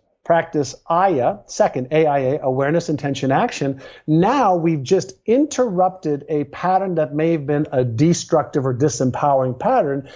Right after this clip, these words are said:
Now I'm in control, I'm focused, I'm aware, and I create a positive pattern. Well, guess what happens?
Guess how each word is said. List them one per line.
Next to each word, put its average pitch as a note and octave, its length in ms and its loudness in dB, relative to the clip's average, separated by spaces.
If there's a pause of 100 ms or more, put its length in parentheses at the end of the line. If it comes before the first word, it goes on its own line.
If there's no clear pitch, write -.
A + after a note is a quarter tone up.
(200)
Now E3 560 2
I'm C#3 240 0
in C3+ 140 -4
control, G#3+ 760 -2 (120)
I'm C3 160 -6
focused, G3+ 640 -2
I'm C#3 160 -2
aware, F3+ 480 0 (200)
and D3+ 140 0
I C#3+ 120 2
create D#3 480 2
a C3+ 120 0
positive F#3 640 -2
pattern. G3 440 0
Well, C#3+ 80 -6
guess A3 200 -4
what G3 120 -6
happens? F3 420 -4